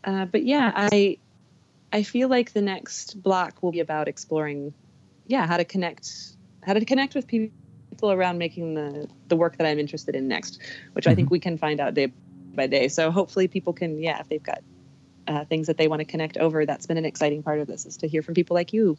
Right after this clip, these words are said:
Speaker 1: who have a podcast and
Speaker 2: <laughs>
Speaker 1: your, your own creative labor, <laughs> uh, and connect with you here, which has been such a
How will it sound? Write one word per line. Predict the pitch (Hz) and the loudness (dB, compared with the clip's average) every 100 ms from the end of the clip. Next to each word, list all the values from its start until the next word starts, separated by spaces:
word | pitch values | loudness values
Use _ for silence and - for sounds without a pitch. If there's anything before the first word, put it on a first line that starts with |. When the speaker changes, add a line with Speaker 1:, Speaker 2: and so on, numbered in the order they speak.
| - | -2
Speaker 1:
who | 170 | -2
have | 170 | 0
a | 170 | 2
podcast | 190 202 165 151 - - | 2 0 -2 -4 -4 2
and | 151 104 107 - | 2 2 -2 -6
Speaker 2:
<laughs> | _ | _
Speaker 1:
your, | 170 190 | 2 4
your | 214 220 214 | 4 4 4
own | 247 | 2
creative | 254 233 185 170 165 | 0 -2 -2 -2 -2
labor, | 170 170 285 302 403 - | -2 2 2 2 -2 -8
<laughs> | - - - | -20 -20 -4
uh, | 196 190 | -2 -2
and | 190 202 196 190 | -4 -8 -10 -10
connect | 226 220 220 | -6 -4 -4
with | 226 | -8
you | 220 | -8
here, | 214 233 180 | -6 -2 -2
which | 160 170 | -4 -8
has | 160 | -10
been | 165 170 | -8 -8
such | 165 | -8
a | 170 | -10